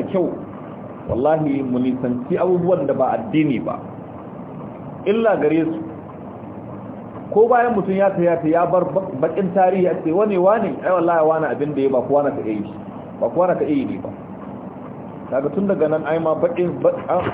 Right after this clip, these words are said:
an sa baƙin hinti. Ubangiji Allah ya kare.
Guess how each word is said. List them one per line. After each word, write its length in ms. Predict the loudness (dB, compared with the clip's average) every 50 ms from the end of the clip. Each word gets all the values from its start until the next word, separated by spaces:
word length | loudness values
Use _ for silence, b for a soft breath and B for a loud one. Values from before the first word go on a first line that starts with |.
| -2 0
an 100 | 0 2 2
sa 160 | 4 4 4
baƙin 260 | 2 2 0 0 -2 0
hinti. 240 | 0 0 0 -2 -6 -10 -12 -12 -12 -12 -12 -12 -12 -12 -12 -12 -10 -10 -12 -12 -12 -12 -14 -14 -14 -14 -14 -14 -14 -12 -10 -6
Ubangiji 380 | -2 0 0 2 2 2 2 2
Allah 240 | 2 2 2 2 2
ya 60 | 2
kare. 320 | 2 2 2 4 4 2